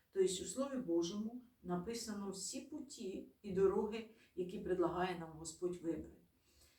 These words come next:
Е, коли я почала читати Слово Боже, да, там написано: Господь говорить, що сьогоднішній день я предлагаю тобі життя і смерть.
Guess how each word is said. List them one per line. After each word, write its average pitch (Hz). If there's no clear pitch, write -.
Е, 170
коли 214
я 302
почала 226
читати 208
Слово 277
Боже, 165
да, 208
там 220
написано: 180
Господь 190
говорить, 180
що 165
сьогоднішній 262
день 156
я 180
предлагаю 202
тобі 175
життя -
і 175
смерть. 151